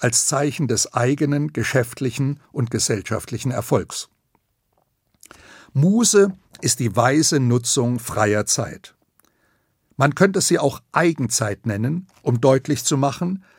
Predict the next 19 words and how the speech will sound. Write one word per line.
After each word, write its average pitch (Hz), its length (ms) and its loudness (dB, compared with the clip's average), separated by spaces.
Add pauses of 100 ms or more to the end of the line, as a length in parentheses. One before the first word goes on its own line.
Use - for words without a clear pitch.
(120)
dass - 280 0
der, 147 420 0
der 131 180 2
Muße 131 560 0
hat, - 320 -2 (440)
sich - 240 -4
von 135 180 2
den 101 140 0
Sklavenketten 135 1000 -2
des 117 180 -2
Terminkalenders 110 1080 0
anderer 104 560 -2 (200)
befreit - 460 -2
hat. - 180 -14 (1300)
Er 151 120 4
ist 170 240 -2
nicht - 280 -2
mehr 156 300 2
außengeleitet. 92 880 0